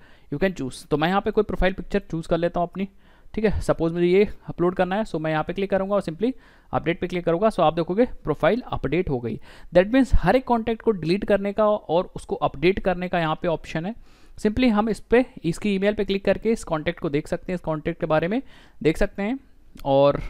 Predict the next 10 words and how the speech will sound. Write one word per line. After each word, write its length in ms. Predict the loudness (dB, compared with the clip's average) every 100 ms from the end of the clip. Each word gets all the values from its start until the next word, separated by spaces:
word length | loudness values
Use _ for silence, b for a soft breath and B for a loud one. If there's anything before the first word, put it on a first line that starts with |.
| -12 -20 b b b
जैसे 240 | 0 0 -2 -8
इसको 200 | -4 0
देखना 220 | 0 0
है, 120 | -2
so 160 | -2 -4
इसको 200 | -4 -4
देख 140 | -4 -4
सकते 280 | -8 -6
हैं। 140 | -8 -8 b b b b -12
और 400 | -8 -4 -4